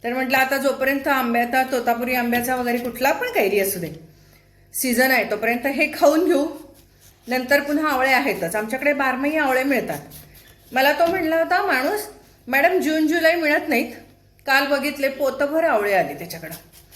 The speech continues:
मी काल संध्याकाळी येत होते, मला म्हणला, "मॅडम आवळे नाही येणार का?"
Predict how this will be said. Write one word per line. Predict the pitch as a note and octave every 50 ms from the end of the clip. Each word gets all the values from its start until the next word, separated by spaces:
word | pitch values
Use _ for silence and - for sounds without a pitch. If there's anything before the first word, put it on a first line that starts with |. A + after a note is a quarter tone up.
| - - - - - - - - - - - - - - A3+
मी | A#3
काल | A#3 C4 B3+ C4
संध्याकाळी | C4 D#4+ C#4+ C4 C4 C4+ C#4 C#4+ C#4+ C#4
येत | C4+ C#4 C#4
होते, | E4 D4 - C4
मला | C4 C4 C4+ C#4+
म्हणला, | D4 D4+ D#4 D#4+
"मॅडम | E4 E4+ E4+ F4 G4 G#4
आवळे | F#4 D4+ C#4+ C#4+ D#4
नाही | F#4+ G#4 B4+ C5
येणार | B4+ B4 A#4 A4+ A4 A4
का?" | A4 G#4+ B4+ C5+